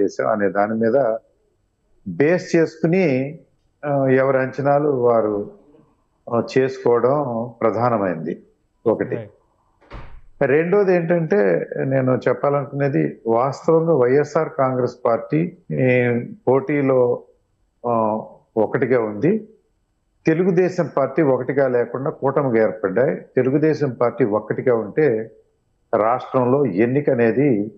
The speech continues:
Speaker 1: అసలు జరిగినా జరగనట్టే. వైఎస్ఆర్ కాంగ్రెస్ పార్టీ వన్ సైడెడ్‌గా స్వీప్ చేస్తున్నట్టు ప్రజానీకం మొత్తం కూడా ఇవ-, అప్పుడే ఒప్పేసుకునేవారు. అయితే
Speaker 2: Right.
Speaker 1: కూటమిగా ఏర్పడి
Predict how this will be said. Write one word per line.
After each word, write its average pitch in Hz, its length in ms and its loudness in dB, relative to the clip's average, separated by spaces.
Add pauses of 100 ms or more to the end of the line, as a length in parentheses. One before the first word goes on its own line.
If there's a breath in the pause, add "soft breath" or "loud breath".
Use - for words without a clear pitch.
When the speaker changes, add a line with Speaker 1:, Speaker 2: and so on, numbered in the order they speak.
(180)
Speaker 1:
అసలు 101 240 -4
జరిగినా 98 440 0
జరగనట్టే. 98 720 -2 (760)
వైఎస్ఆర్ 131 460 2
కాంగ్రెస్ 107 560 -6
పార్టీ 104 300 0
వన్ 117 280 0
సైడెడ్‌గా 139 480 -2
స్వీప్ 156 480 -2
చేస్తున్నట్టు 104 520 -2
ప్రజానీకం 113 640 -2
మొత్తం 98 320 -4
కూడా 139 340 -2 (800)
ఇవ-, 117 260 4
అప్పుడే 131 420 0
ఒప్పేసుకునేవారు. 101 920 0 (160)
అయితే 110 320 0
Speaker 2:
Right. 123 480 -6
Speaker 1:
కూటమిగా 165 480 0
ఏర్పడి 131 800 0